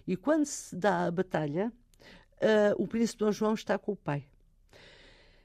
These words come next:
O que é que acontece nesta batalha? Que é muito curiosa de analisar.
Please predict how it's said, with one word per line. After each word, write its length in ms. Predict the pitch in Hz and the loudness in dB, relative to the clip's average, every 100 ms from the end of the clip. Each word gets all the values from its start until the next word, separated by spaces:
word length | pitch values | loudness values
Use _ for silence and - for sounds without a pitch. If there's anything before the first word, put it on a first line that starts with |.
| _ | _
O 80 | 247 | 0
que 120 | 277 | 4
é 40 | 320 | 6
que 120 | 302 | 4
acontece 480 | - 269 262 240 - | 2 4 4 2 2
nesta 220 | 208 - | 0 0
batalha? 540 | 180 180 170 135 123 127 - - | -2 0 0 0 -2 -6 -8 -2
Que 100 | 202 | 2
é 40 | |
muito 240 | 226 240 | 2 0
curiosa 420 | - 196 190 180 165 | -2 2 4 2 0
de 100 | 175 | 0
analisar. 680 | 170 170 147 - 131 123 | 0 0 -2 -2 -2 -2